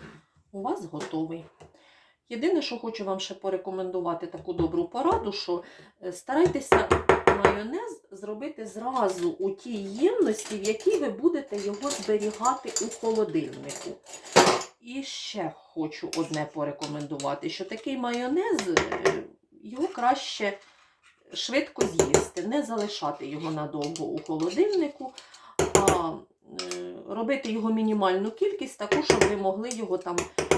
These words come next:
протягом тижня використати для своїх страв. Я такий майонез добавляю і у випічку, якщо там залишається, він у нас уже не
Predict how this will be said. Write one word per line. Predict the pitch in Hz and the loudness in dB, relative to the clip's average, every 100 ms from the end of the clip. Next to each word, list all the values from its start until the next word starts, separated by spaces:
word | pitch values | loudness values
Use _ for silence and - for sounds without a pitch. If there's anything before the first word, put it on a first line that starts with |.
| - - | 2 0
протягом | 214 196 196 160 170 170 | 2 2 2 -2 -4 -6
тижня | - 302 349 320 311 277 269 - - _ - - - - - - | -2 2 4 4 2 2 -6 -16 -20 _ 0 4 4 4 2 -4
використати | 175 175 226 - 254 220 - 214 - 202 - - _ _ _ - | -8 -6 -4 -6 -10 -10 -14 -16 -12 -14 -14 -20 _ _ _ -6
для | 165 165 | -4 -4
своїх | - 175 190 185 370 381 - _ _ _ | -2 6 8 10 8 6 2 _ _ _
страв. | - - - - 147 139 - - _ _ - - - _ | -20 -18 -16 -8 -6 -6 -10 -20 _ _ -20 -20 -20 _
Я | 381 | -6
такий | - - 214 | -4 -4 -2
майонез | 196 190 180 170 165 - 190 190 - | 0 0 0 2 2 4 6 4 4
добавляю | 175 165 160 160 151 | -2 -2 -2 -2 -4
і | 143 | -4
у | 156 202 | -4 0
випічку, | 415 440 311 - - | 0 0 -6 -8 -8
якщо | 262 240 - | 2 4 6
там | 196 214 | 6 6
залишається, | 202 196 190 - 190 185 - 180 | 4 2 -2 -4 -4 -4 -4 -6
він | 175 170 | -6 -6
у | |
нас | 170 160 165 | -8 -10 -8
уже | 156 165 - _ - - _ - - _ - | -8 -10 -14 _ -14 -14 _ -10 -10 _ 0
не | 170 185 | 2 6